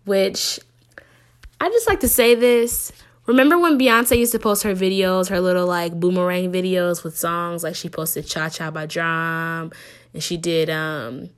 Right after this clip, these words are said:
Magnolia by Playboi Carti, then Everybody Mad by O T Genesis. I feel like once Beyonce likes your song, it's her song. She, like, absorbs it into her Creole, golden, glistening honey bun skin.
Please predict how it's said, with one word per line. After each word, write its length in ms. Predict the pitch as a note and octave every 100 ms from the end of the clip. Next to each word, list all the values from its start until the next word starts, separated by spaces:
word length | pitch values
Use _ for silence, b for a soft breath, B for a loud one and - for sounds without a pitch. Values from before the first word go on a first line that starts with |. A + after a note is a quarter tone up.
| _ - - -
Magnolia 540 | F#3+ F3 F3 F3 F3
by 100 | F3
Playboi 340 | E3+ E3+ E3+ E3
Carti, 600 | - E3 E3 E3+ F3 E3+
then 200 | E3+ E3+
Everybody 400 | F#3 G3 F#3+ F#3+
Mad 320 | F#3 F3+ F3+
by 100 | F3+
O 80 | F3+
T 120 | F#3+
Genesis. 420 | F3+ F3+ F3+ F3+
I 80 | F#3
feel 200 | F#3 C4
like 180 | C4+ A3
once 320 | F#3+ G#3 G#3+
Beyonce 600 | G3 F3+ F3 F#3 F#3+ F3
likes 280 | E3+ E3 -
your 100 | E3
song, 340 | - E3 E3+
it's 180 | E3 D#3
her 180 | - D#3
song. 520 | D3+ D#3 B2+ F2+ F3+ B B B
She, 180 | B -
like, 180 | G#3+ G#3+
absorbs 600 | G3+ F#3 E3+ F#3 F#3+ F#3
it 100 | F3+
into 200 | F3 F3
her 140 | F3+
Creole, 720 | D#3+ - F3+ E3+ E3+ E3 E3+ - B B B - -
golden, 760 | F3+ F3+ F3 E3+ E3+ E3+ - _ F3 -
glistening 500 | F#3 E3+ F#3 F3 F3
honey 260 | F3 F3
bun 300 | E3 E3 D#3+
skin. 580 | - - F3 D#3 D#3